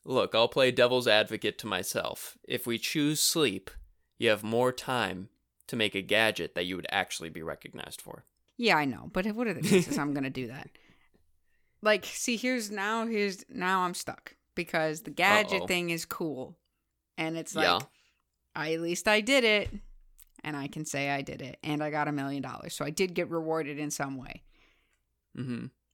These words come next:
Speaker 2: And the sleep thing is just like, sleep. <laughs> But I am worried that the gadget isn't even cool. Like, it's just a gadget. And it's like, oh, okay. But, like,
Speaker 1: Just a gadget.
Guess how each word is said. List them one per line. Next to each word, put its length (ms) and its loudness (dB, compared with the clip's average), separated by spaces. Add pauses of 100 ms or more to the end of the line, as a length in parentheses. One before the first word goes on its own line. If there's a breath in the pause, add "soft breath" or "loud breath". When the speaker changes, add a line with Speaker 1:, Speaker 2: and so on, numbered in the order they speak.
(400)
Speaker 2:
And 160 -2
the 60 0
sleep 320 -2
thing 280 -2
is 180 -4
just 280 -8
like, 420 -6 (540)
sleep. 380 -10 (260)
<laughs> 120 4 (1400 loud breath)
But 120 -2
I 60 2
am 540 2
worried 680 -2
that 180 0
the 60 -4
gadget 480 0
isn't 260 -2
even 280 -6
cool. 440 -12 (180)
Like, 160 -6
it's 180 -6
just 220 -6
a 40 -4
gadget. 500 -12 (280)
And 100 -12
it's 100 -14
like, 140 -16 (300)
oh, 140 -6 (960)
okay. 520 -2 (540)
But, 220 2
like, 200 4
Speaker 1:
Just 240 -8
a 20 -16 (260)
gadget. 540 -10